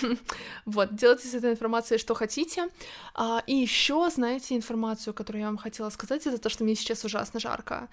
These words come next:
Like, it's horrible. It's horrible. Почему так жарко? Как, как жить с закрытым окном? Я просто только закрыла окно, и мне уже невыносимо.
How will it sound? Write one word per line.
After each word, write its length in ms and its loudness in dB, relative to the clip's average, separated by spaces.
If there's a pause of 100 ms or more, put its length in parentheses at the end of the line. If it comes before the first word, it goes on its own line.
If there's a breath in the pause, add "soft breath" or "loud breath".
(300 loud breath)
Like, 280 6 (680)
it's 160 -4 (220)
horrible. 840 0 (380)
It's 140 -14
horrible. 800 -12 (760)
Почему 640 4
так 420 -6 (120)
жарко? 460 -4 (720)
Как, 540 -2 (220)
как 240 0
жить 420 0
с 60 -4
закрытым 560 0
окном? 400 -6 (580 loud breath)
Я 160 2
просто 260 2
только 300 0
закрыла 380 2
окно, 340 -2
и 220 -2
мне 420 2
уже 380 2
невыносимо. 920 0